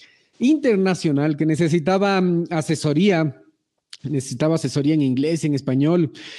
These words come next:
Era un contrato muy, muy chévere. Y al momento que, que yo tuve que decidir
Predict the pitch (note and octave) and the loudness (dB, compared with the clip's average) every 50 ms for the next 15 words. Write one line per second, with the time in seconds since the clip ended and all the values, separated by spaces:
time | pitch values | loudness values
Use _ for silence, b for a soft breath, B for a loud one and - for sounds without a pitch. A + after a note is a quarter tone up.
0 | B B B - D3+ D#3+ D#3 D#3+ D#3 D#3 D#3 D#3 D#3 D3+ D#3 E3 D3+ D#3 D#3 D3 | B B B -4 -2 0 0 0 0 0 -2 -2 -2 0 0 0 0 0 -2 -2
1 | - D#3+ D3+ C#3+ D#3+ D#3 D#3 D#3 E3 E3+ E3 E3 D#3 D3+ D3+ D#3 D#3+ D3 - D#3+ | -2 -2 -2 -2 0 0 2 2 2 4 2 2 2 2 2 2 0 0 0 0
2 | D#3+ F3 F3+ F3 F3+ E3 - B B B B B B B B B _ E3+ D#3+ D3 | 2 2 2 2 2 0 -2 B B B B B B B B B _ 0 4 4
3 | D3 D3+ D3 D3 D3+ D#3 - E3 D#3+ D#3+ D#3+ E3+ F3+ G3 G#3 - G#3 F#3 D3 - | 6 6 6 6 4 4 2 2 2 2 4 4 4 2 2 2 2 0 2 2
4 | E3 E3 D#3+ D#3 D3+ D3+ C#3+ B2+ - D3+ D3+ F3+ E3+ G#3 G#3 G3 F3+ F#3 F3+ E3 | 2 4 4 2 2 0 -2 0 0 2 4 4 4 4 2 2 4 4 2 2
5 | C3 E3 D#3 C#3+ E3+ E3 C#3 A2 | 2 2 2 2 2 2 2 0